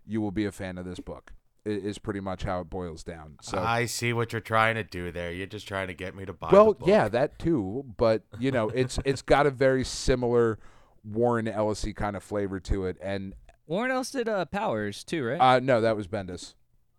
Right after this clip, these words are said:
Speaker 3: Fuck.
Speaker 1: He was in an issue of Powers.
Speaker 3: That's why.
Speaker 1: Yeah.
Speaker 3: Yeah. <laughs>
Speaker 1: But,
Speaker 3: Oh, it's funny.
Speaker 1: I mean, Ellis is the fucking man. I love Warren Ellis, uh, to little bitty pieces. And, uh, you know, I'm,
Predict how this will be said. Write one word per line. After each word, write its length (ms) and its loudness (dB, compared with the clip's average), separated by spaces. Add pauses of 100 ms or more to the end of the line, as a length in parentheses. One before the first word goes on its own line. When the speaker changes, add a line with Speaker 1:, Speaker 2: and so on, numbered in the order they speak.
(320)
Speaker 3:
Fuck. 260 -2
Speaker 1:
He 60 6
was 200 0
in 260 -4
an 140 -6
issue 420 -8
of 100 -14
Powers. 600 -10 (440)
Speaker 3:
That's 400 -6
why. 560 0 (160)
Speaker 1:
Yeah. 480 -2 (320)
Speaker 3:
Yeah. 140 -4 (100)
<laughs> 100 -4
Speaker 1:
But, 300 2 (320)
Speaker 3:
Oh, 140 -2
it's 160 -6
funny. 280 -4
Speaker 1:
I 40 0
mean, 80 -4 (100)
Ellis 360 4
is 140 -8
the 80 -4
fucking 380 0
man. 260 -6 (160)
I 120 4
love 300 2
Warren 280 -4
Ellis, 480 -6 (100)
uh, 300 0 (120)
to 100 -8
little 220 -4
bitty 220 -6
pieces. 560 -12 (120)
And, 500 -6 (260)
uh, 60 -14 (240)
you 160 -4
know, 240 -6
I'm, 260 -6